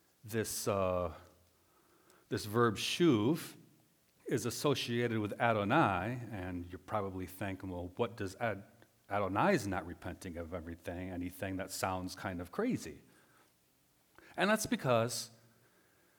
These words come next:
translating teshuva as repentance is just a, it's a rough fit. It doesn't quite really gather the whole meaning of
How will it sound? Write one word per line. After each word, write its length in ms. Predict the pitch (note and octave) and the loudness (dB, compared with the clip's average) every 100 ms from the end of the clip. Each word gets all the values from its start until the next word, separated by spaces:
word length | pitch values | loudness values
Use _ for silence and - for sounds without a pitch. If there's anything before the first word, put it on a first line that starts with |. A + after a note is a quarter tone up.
| _ _ _ _ _ - - - - | _ _ _ _ _ -18 -12 -12 -4
translating 600 | - F#3+ E3 F3 E3 D#3 | 4 4 6 4 4 2
teshuva 640 | C#3 - - E3 B2 B2 | 2 0 4 4 6 4
as 240 | B2+ A#2+ C3 | 4 4 2
repentance 760 | A#2+ - G3 D3 G#2+ G#2+ - - | -2 0 0 0 -2 -2 -6 -4
is 380 | A#2 G#2+ G#2 G2 | 0 0 0 -4
just 540 | G2 B2 A#2+ - - - | 0 4 4 2 -8 -4
a, 680 | A2+ G#2 G2+ G2 F#2+ G2 - - _ _ _ - | -2 0 0 0 -2 -4 -8 -20 _ _ _ -8
it's 200 | - A#2 | -4 -4
a 40 | |
rough 560 | F#2+ A#2 B2 G2+ - - | 2 6 6 4 -8 -12
fit. 580 | - - F2+ - - - _ _ _ _ _ | -14 -6 -6 -6 -14 -16 _ _ _ _ _
It 80 | _ | _
doesn't 280 | G#2+ G2 G2 | -6 -6 -12
quite 360 | - A#2 G#2+ | -4 -4 -4
really 240 | G#2 G2+ F2 | -6 -6 -8
gather 640 | F2 G#2+ G2 F#2 F2+ F2 | -4 0 0 0 -6 -8
the 100 | F2+ | -10
whole 380 | F2 - A#2 G2+ | -12 -8 -4 -4
meaning 480 | F2 G2 F#2+ F2+ F2 | -4 -4 -4 -6 -6
of 380 | E2+ D#2 - | -6 -8 -14